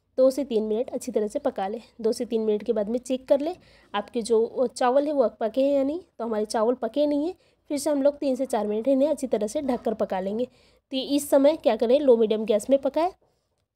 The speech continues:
तो तीन से चार मिनट हो गया है, आप देख सकते हैं हमारी जो पुलाव है कितनी अच्छी तरह से बन गई है। उसके बाद में क्या करेंगे, हम इनको गर्मा गर्म ही खाने के लिए सर्व करेंगे। खाने में बहुत ही ज़्यादा टेस्टी लगती है। तो इस तरह से ये पुलाव को बनाएं। ये पुलाव को आप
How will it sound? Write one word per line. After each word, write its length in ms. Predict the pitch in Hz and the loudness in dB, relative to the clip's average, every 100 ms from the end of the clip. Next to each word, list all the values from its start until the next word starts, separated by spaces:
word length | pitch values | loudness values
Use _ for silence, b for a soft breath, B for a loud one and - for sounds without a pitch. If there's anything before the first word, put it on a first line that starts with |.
| - | 0
तो 80 | 262 277 - | 2 0 -4
तीन 160 | 254 254 | -4 -2
से 100 | 254 | 0
चार 220 | 240 214 | 0 0
मिनट 240 | 214 208 - | 0 -4 0
हो 120 | 285 | 0
गया 140 | 320 | 2
है, 180 | 285 330 359 | 0 -2 -4
आप 100 | 233 | -2
देख 200 | 202 240 | 0 2
सकते 260 | - 269 285 | 2 0 -2
हैं 140 | 311 | -4
हमारी 200 | 302 226 | -2 -2
जो 120 | 220 240 | -2 -4
पुलाव 420 | 247 285 311 320 | -2 0 0 0
है 80 | 311 | -4
कितनी 280 | 320 233 247 | -8 -2 -2
अच्छी 160 | - | -2
तरह 180 | 220 214 | -4 -4
से 140 | 214 226 | -2 -2
बन 220 | 269 294 | 0 -2
गई 200 | 302 302 | 0 0
है। 180 | 277 370 b b b - | 0 -4 b b b -18
उसके 180 | 240 277 | 0 2
बाद 180 | 233 214 | 4 2
में 100 | 233 | 2
क्या 120 | 220 | 2
करेंगे, 340 | 208 208 220 | 0 0 0
हम 240 | 294 285 269 - | 0 0 -2 -2
इनको 380 | 247 233 233 277 - 214 | -4 2 4 2 -2 2
गर्मा 320 | 233 254 302 | 4 4 4
गर्म 300 | 285 269 262 | 4 4 4
ही 120 | 269 | 0
खाने 300 | 320 247 226 | -6 -4 -2
के 120 | 220 262 | -2 -4
लिए 80 | |
सर्व 260 | 285 247 220 | 0 2 4
करेंगे। 340 | 220 214 208 214 | 2 -2 -2 -4
खाने 240 | - 208 | -6 -6
में 120 | 202 | -6
बहुत 280 | 196 220 233 | -8 -10 -8
ही 40 | 285 | 2
ज़्यादा 220 | 294 302 | 2 2
टेस्टी 280 | 294 285 294 | 0 -4 0
लगती 320 | 294 294 285 | 0 0 -4
है। 100 | 302 | -6
तो 480 | 339 _ _ _ - | -8 _ _ _ -10
इस 220 | 277 285 | -8 -2
तरह 180 | 269 226 | 0 0
से 140 | 226 | -2
ये 140 | 269 240 | -2 -2
पुलाव 340 | 240 214 208 | -4 -4 -2
को 120 | 208 254 | 0 0
बनाएं। 300 | 226 214 277 | 0 -2 -2
ये 160 | 262 | -2
पुलाव 320 | 262 254 226 220 | 0 4 4 4
को 120 | 269 | 2
आप 300 | 233 214 220 | 0 0 0